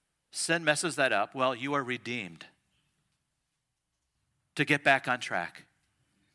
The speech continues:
to serve him, to serve in his strength and for his pleasure, and you are made to boast in that kind of work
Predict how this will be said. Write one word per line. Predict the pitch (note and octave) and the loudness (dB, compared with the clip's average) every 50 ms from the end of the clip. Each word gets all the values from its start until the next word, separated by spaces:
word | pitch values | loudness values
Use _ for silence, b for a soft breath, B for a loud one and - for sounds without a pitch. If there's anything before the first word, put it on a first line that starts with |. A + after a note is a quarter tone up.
| _ - - - _ | _ -20 -20 -20 _
to | - - D3+ | -6 -4 -2
serve | - - - - G3 G3+ G#3 - - | 0 0 2 4 4 4 4 2 0
him, | D3 C3 B2+ C3 C3 - _ _ _ _ _ _ _ _ _ _ _ _ _ _ _ _ _ _ - - | 0 0 0 -2 -4 -16 _ _ _ _ _ _ _ _ _ _ _ _ _ _ _ _ _ _ -12 -6
to | - D3 | -4 0
serve | - - F#3 F3+ F3+ | 2 4 6 6 6
in | F#3 F3+ | 6 4
his | D#3 E3+ D#3 | 2 2 0
strength | - - - F3 E3 D3 C#3 - - - | 0 -2 2 2 2 2 2 0 -8 -14
and | C3 | -12
for | - - C3+ | -6 -4 -2
his | C3 C3 - | -2 -2 -4
pleasure, | - - B2+ G#2+ G#2 G2 G2 F#2+ - _ _ - | -4 -2 -2 -2 -2 -4 -10 -12 -14 _ _ -16
and | G#2 | -10
you | G#2 A2 | -8 -6
are | A2 | -6
made | G#2 G#2+ A2 A2 A2+ - | -2 -2 -2 -2 -2 -4
to | - | -8
boast | F#2+ F2+ F#2+ G2 F#2+ E2+ - - - - - | -10 -6 -6 -6 -6 -6 -10 -14 -16 -18 -20
in | - F#2+ F2+ E2+ | -18 -16 -10 -4
that | E2+ F#2+ G#2 - - | 0 0 0 0 -2
kind | - - G#2 G2 G2 F#2+ | -8 -10 -10 -10 -12 -14
of | E2+ | -16
work | F2+ E2+ E2+ D#2+ - - | -14 -14 -14 -16 -18 -20